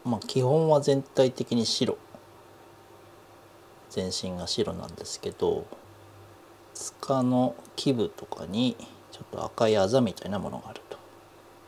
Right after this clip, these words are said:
で、若干ちょっとこれ虫食いなのかな。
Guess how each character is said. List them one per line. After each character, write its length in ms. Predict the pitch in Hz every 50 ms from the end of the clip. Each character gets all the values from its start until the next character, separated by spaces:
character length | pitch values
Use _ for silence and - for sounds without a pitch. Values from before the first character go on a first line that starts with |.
| - - - - - - - - - 104
で、 80 | 95 104
若 240 | 101 101 - - 170
干 60 | 175
ち 60 | -
ょ 20 | -
っ 20 | -
と 120 | - 151
こ 120 | - 104
れ 80 | 92 90
虫 400 | 87 87 90 92 - - - -
食 180 | - - - 139
い 140 | 131 135 135
な 140 | 143 143 139
の 100 | 110 -
か 220 | - - - - - 62
な。 200 | - 73 -